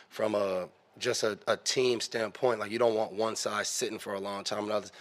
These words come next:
It just doesn't marry up well to playing good football. Um, but,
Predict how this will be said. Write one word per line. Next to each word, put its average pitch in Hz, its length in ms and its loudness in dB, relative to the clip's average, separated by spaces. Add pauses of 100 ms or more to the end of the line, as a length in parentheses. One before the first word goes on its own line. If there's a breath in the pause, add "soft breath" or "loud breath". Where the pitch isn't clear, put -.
(220 loud breath)
It 131 100 4
just 120 360 4
doesn't 117 580 2
marry 110 500 4
up 101 160 2
well 107 260 2
to 101 100 -2
playing 107 320 -4
good 104 160 -2
football. 104 560 0 (360 loud breath)
Um, 101 380 0
but, 101 240 2